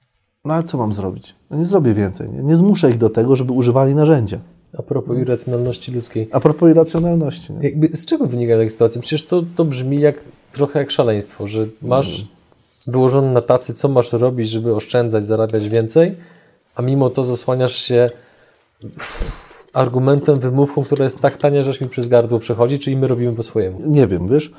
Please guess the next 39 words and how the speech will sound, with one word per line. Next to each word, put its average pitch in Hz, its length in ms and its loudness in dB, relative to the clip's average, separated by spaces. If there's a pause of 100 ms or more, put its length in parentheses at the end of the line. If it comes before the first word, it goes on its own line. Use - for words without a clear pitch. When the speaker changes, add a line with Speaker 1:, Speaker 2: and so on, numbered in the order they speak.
(420)
Speaker 1:
moim 151 220 4
zdaniem 156 200 4
chyba 147 120 2
jakieś 139 200 0
sprawy 131 360 2
relacyjne, 123 500 4
bo 113 60 0
też, 156 200 -10
no, 180 80 -2
nie 190 120 0
wypada 190 320 2
mi 180 140 0
wnikać, 160 520 0
bo 110 240 0 (400)
chcieliśmy 160 280 2
inaczej 156 300 4
poukładać 139 400 2
magazyn, 147 640 2
ta 135 100 -8
magazynierka 131 600 2
przyszła 113 600 2 (500)
z - 120 -20
płaczem, 151 400 4
że 135 60 2
ona 127 100 2
nie 127 100 0
będzie 98 240 0
inaczej 85 260 -8
pracować, - 640 -10 (220)
a 113 100 0
to 123 100 0
jest 110 140 2
żona 110 340 2 (440)
kogoś, 104 420 2
że 107 80 -2 (920)
nie 123 80 -2
Speaker 2:
Okej. 107 60 4
Speaker 1:
ruszamy 101 320 0
sprawy. - 360 -10